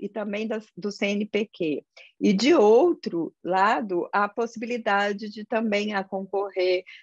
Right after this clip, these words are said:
a, a, a agências de fomentos e apoios internacionais aumenta quando a avaliação do programa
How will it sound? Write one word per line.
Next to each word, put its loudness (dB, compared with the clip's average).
a, 0
a, -6
a 0
agências 2
de -2
fomentos -4
e 2
apoios 0
internacionais -2
aumenta -2
quando -4
a 0
avaliação -4
do -8
programa -2